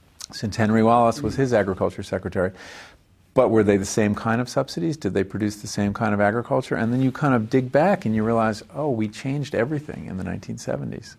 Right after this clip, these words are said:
We changed our agricultural policies. And there was a, there is a real turning point in the history of American agriculture and food, and that is Earl Butz,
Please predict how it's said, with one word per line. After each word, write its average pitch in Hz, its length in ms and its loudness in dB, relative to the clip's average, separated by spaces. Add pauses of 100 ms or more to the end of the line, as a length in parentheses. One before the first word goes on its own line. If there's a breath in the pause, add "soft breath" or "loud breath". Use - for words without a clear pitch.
We 104 120 -2
changed 113 380 -2
our 101 100 4
agricultural 101 600 -2
policies. - 500 -4 (460 loud breath)
And 131 180 4
there 139 120 6
was 135 200 6
a, 135 120 6
there 135 280 4
is 135 120 4
a 135 60 6
real 151 260 6
turning 165 380 4
point 95 400 0 (140)
in 113 180 2
the 110 60 4
history 117 480 2
of 104 200 2
American 110 380 0
agriculture 107 560 -2
and 104 120 -2
food, 123 320 2
and 98 160 0
that 101 200 4
is 98 280 2 (400 loud breath)
Earl 113 160 6
Butz, 98 560 4